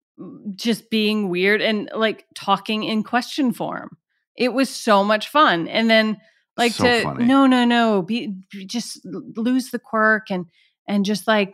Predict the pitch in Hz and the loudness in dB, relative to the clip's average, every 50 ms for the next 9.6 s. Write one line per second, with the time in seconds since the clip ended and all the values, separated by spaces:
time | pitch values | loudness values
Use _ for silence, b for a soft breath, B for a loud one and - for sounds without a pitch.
0 | - - - 277 285 240 214 214 226 226 233 247 240 226 - 190 185 185 220 208 | -8 -2 0 2 4 4 4 4 2 4 4 2 2 2 -2 -4 -2 0 0 0
1 | - - 175 - - - 214 185 202 240 247 - - - 190 185 190 190 180 - | 0 -2 -8 -8 -8 -8 -4 -2 -2 -2 -2 -4 -6 -8 -4 -2 -2 -2 -2 -4
2 | 196 175 170 180 196 196 170 170 170 196 202 170 170 - - - - 165 165 151 | -6 -6 -6 -4 -4 -4 -2 -2 -2 -2 -2 -2 -4 -6 -6 -8 -10 -10 -10 -10
3 | 147 _ _ _ _ _ _ _ _ _ _ _ _ _ _ _ - 247 285 - | -12 _ _ _ _ _ _ _ _ _ _ _ _ _ _ _ -8 -8 -6 -6
4 | - - - - _ _ _ _ _ _ _ _ - - 214 214 254 262 247 - | -10 -14 -14 -16 _ _ _ _ _ _ _ _ -6 -4 -4 0 0 -2 -2 -2
5 | - - 233 240 240 - - 240 233 226 220 220 _ - 254 247 226 240 226 - | -2 -2 -2 -2 -2 -4 -4 -4 -2 -2 -4 -8 _ -8 -10 -8 -4 -4 -6 -6
6 | - - - 233 233 226 - 254 247 - - - - - - 427 415 - 285 262 | -6 -6 -4 -4 -4 -2 -2 -2 -2 -2 -4 -8 -6 -6 -6 -6 -6 -4 -2 0
7 | 269 330 311 - 202 214 233 262 294 311 294 B B B B B B B 170 - | 0 0 0 0 2 2 4 2 2 0 -4 B B B B B B B -10 -10
8 | _ _ - 151 - _ - - - - - - 285 294 311 302 302 294 277 - | _ _ -8 -8 -8 _ -8 -8 -8 -6 -2 0 2 4 6 4 4 2 0 -4
9 | - 349 349 403 403 349 294 285 285 302 277 - | -2 -2 -2 0 0 -2 -2 0 0 0 0 -4